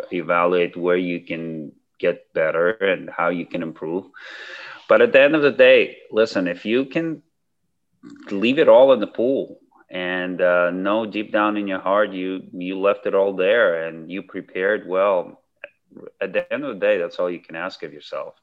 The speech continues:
You know, I, in, in two thousand four at the games, uh, Aaron won, and, you know, second place beat me by two one hundredths, and third place beat me by one one hundredth of a second. So,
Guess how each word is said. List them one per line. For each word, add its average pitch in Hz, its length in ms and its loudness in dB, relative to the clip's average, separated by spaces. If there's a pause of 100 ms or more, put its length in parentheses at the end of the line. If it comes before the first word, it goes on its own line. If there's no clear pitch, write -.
(100)
You 80 160 -18
know, 82 160 -10
I, 90 400 -6
in, 85 300 -14
in 87 220 -14
two 104 120 -12
thousand 101 380 -2
four 92 560 -4
at 80 140 -10
the 80 80 -14
games, 92 600 -8 (800)
uh, 82 320 -6
Aaron 104 360 -2
won, 104 340 -4
and, 78 260 -14 (240)
you 90 140 -14
know, 78 100 -12
second 104 420 -8
place 92 480 -6
beat 90 300 -14
me 95 80 -10
by 80 220 -8
two - 200 -12
one 104 200 -8
hundredths, 110 460 -8
and 76 200 -12
third 90 240 -8
place 92 320 -8
beat 87 240 -16
me 80 80 -16
by 82 200 -6
one 92 300 -8
one 76 140 -12
hundredth 76 380 -16 (500)
of 82 120 -10
a 82 40 -12
second. - 500 -4
So, 87 760 -2